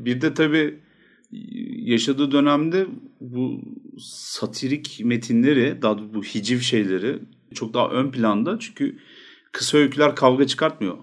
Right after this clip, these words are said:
arkadaşlar. Yani, e, taşlamalar, özellikle siyasi,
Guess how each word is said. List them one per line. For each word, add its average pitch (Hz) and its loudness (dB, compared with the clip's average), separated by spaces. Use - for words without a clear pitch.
arkadaşlar. - -8
Yani, 107 -4
e, 98 -6
taşlamalar, 123 -2
özellikle 110 -2
siyasi, 110 -2